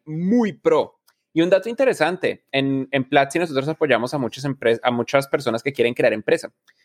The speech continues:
Y uno de los, uno de nuestros estudiantes, un brasilero y un español, hace varios años, crearon una empresa llamada Urban Roosters. Urban Roosters hoy en día es la comunidad de hip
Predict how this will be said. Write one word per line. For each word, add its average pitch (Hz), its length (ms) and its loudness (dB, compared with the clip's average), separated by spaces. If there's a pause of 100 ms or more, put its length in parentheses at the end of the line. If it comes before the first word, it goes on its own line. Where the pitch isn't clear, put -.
(180)
Y 143 100 2
uno 165 220 4
de 196 60 6
los, 156 280 4
uno 139 140 0
de 147 60 0
nuestros 185 300 -2
estudiantes, 135 720 -2
un 131 320 -4
brasilero 131 500 2
y 135 60 0
un 131 60 -4
español, 123 640 -2
hace 117 240 2
varios 120 300 0
años, 117 500 -4 (160)
crearon 120 500 2
una 127 100 -4
empresa 131 380 -4
llamada 117 400 -4
Urban 165 320 2
Roosters. - 580 -6 (400)
Urban 165 260 2
Roosters 180 360 0
hoy 175 120 0
en 165 160 -4
día 156 440 2
es 131 320 0
la 139 140 -2
comunidad 135 680 0
de 127 300 -2 (120)
hip 180 160 -6